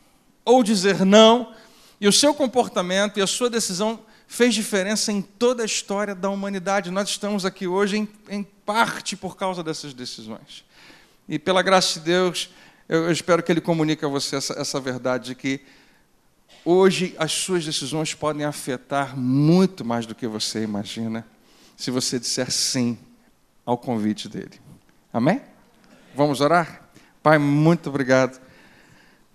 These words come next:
por mais essa oportunidade. Nós estamos cantando e louvando o teu nome, a tua presença enche esse lugar. Com alegria e prazer nós ofertamos a ti, porque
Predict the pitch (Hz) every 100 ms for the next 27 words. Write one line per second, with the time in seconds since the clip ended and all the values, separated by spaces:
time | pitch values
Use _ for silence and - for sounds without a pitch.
0 | - 113 143 160 185 156 147 - 139 143
1 | 131 - 127 113 123 123 127 117 135 131
2 | - - - - - - 123 127 - 151
3 | 147 127 - _ - _ _ - 147 143
4 | - 170 180 165 151 139 123 135 160 156
5 | 135 127 127 147 143 - 151 139 123 147
6 | 143 - - _ 147 151 160 160 - -
7 | 123 - 135 110 104 113 117 120 127 -
8 | - - - - - - 147 151 147 131
9 | 139 160 156 143 131 131 151 135 143 -
10 | 131 - 147 143 131 123 - 151 143 139
11 | 156 151